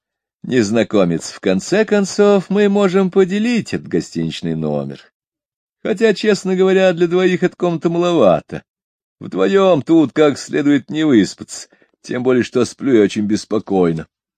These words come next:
Когда-то в молодые годы я был траппером, и мне вечно снится, что я снимаю с кого-нибудь скальп. Позапрошлой ночью мне довелось остановиться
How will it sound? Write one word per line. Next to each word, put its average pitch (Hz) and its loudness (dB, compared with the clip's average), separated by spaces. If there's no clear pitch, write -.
Когда-то 110 0
в 107 2
молодые 104 4
годы 104 2
я 101 4
был 98 2
траппером, 101 2
и 90 -2
мне 98 2
вечно 101 0
снится, 95 -2
что - -4
я 98 4
снимаю 101 0
с - -6
кого-нибудь 101 0
скальп. 90 0
Позапрошлой 104 2
ночью 104 0
мне 95 0
довелось 95 0
остановиться 98 -4